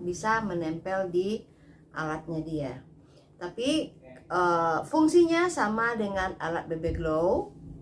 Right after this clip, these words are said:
baik itu Charmin, Mim, atau Dokter Pen,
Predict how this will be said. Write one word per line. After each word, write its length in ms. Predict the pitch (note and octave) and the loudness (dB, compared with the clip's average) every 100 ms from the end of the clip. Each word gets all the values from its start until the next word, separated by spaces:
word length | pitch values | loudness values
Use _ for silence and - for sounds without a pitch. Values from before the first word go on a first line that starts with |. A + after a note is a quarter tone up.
| - | -12
baik 320 | D#3 D#3 D#3 D#3+ | -8 -8 -8 -8
itu 80 | D3 | -6
Charmin, 720 | B3+ D#4 D4+ A#3+ A3 A3 A3+ | -2 0 2 0 0 -2 -4
Mim, 400 | B3+ A#3+ A3 A3+ | -2 0 0 0
atau 160 | - D#3+ | -4 -4
Dokter 240 | D#3+ F3+ C#3 - | -4 -6 -8 -4
Pen, 480 | A#3 A3 A3+ C#4 | 0 0 0 -2